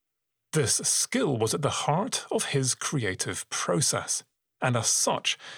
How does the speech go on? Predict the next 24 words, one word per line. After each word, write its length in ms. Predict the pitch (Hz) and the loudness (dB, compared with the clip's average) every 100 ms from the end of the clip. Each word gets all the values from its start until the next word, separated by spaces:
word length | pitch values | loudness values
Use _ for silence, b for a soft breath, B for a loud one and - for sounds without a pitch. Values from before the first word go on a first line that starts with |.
| B - | B -2
I 80 | |
believe 320 | 185 202 156 135 | 0 0 0 2
we 160 | 143 | 0
can 300 | - 147 131 | 0 0 2
learn 280 | 117 113 107 | 2 2 2
much 440 | 107 110 160 - | 2 0 0 -4
from 220 | - 156 131 | -2 0 0
him 360 | - 87 85 - | -2 -6 -6 -4
as 180 | 113 147 | -2 -2
researchers. 720 | 180 - 120 - 101 - - _ _ _ _ _ _ _ _ _ _ | 0 0 0 -2 -4 -4 -8 _ _ _ _ _ _ _ _ _ _
He 80 | 196 | 2
wrote 240 | 208 - | 2 2
in 80 | 247 | 2
December 380 | 175 - 143 139 | 2 4 4 2
eighteen 380 | 135 123 151 117 | 2 0 0 2
seventeen 800 | - 120 113 - 143 113 87 92 - | 2 0 0 0 0 0 -2 -4 -2
to 100 | 123 | 0
his 180 | 135 | -2
brothers, 480 | 117 165 127 98 - - _ _ _ _ _ _ _ _ _ _ 160 | 0 0 2 0 -2 -6 _ _ _ _ _ _ _ _ _ _ -2
"At 140 | 151 | 0
once 380 | 160 254 208 - | 2 2 0 0
it 80 | - | 0
struck 480 | - - 151 - | 0 0 -2 0
me 220 | 120 87 | -2 -2